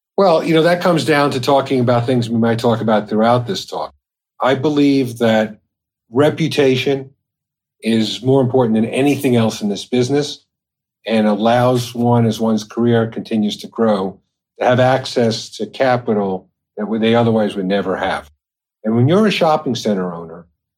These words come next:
you control the livelihoods of a lot of people. You control the livelihoods of many of your tenants. And you could either be a tough businessman or you could be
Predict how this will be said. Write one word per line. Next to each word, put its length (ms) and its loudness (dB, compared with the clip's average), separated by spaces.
you 260 -2
control 600 2
the 60 0
livelihoods 1120 -2
of 140 0
a 60 2
lot 540 2
of 140 -4
people. 420 -8
You 160 -12
control 380 2
the 80 0
livelihoods 800 0
of 240 -4
many 380 2
of 100 -4
your 120 0
tenants. 580 -4
And 300 2
you 120 0
could 200 0
either 420 2
be 580 2
a 60 -4
tough 380 -2
businessman 920 0
or 160 2
you 160 2
could 220 -2
be 440 0